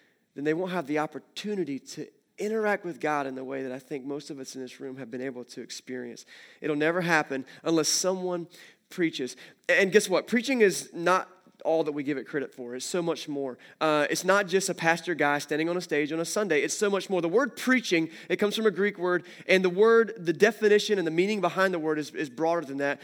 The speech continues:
The word preaching basically means to proclaim, to proclaim something. And we're pretty good at that, right? We proclaim things all the time. So go Cowboys, or your team, respectfully, right?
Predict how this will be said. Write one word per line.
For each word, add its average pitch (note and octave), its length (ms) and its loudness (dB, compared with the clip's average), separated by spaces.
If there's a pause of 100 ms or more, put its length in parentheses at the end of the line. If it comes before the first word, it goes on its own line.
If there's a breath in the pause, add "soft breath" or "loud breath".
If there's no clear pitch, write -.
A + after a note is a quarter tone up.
The F#3+ 80 0
word C4 200 4
preaching A3+ 360 0
basically F3 460 2
means F3 280 0 (220 loud breath)
to A#3+ 180 0
proclaim, F3+ 600 -2 (460 soft breath)
to A#3+ 100 0
proclaim C4 400 2
something. - 320 0 (460)
And G3+ 140 6
we're A#3+ 100 4
pretty C4 180 0
good A#3 140 4
at E3 40 4
that, C3 180 2
right? D#3+ 160 0
We G#3+ 80 -4
proclaim A3+ 400 2
things F#3+ 380 0 (300 loud breath)
all A3+ 240 6
the G#3+ 80 -2
time. D#3+ 360 4
So - 140 -12
go G3 140 4
Cowboys, F#3+ 640 4 (260)
or D#3+ 200 0
your E3 240 0
team, D3+ 400 -2
respectfully, D3 600 -4 (200 loud breath)
right? F3 260 6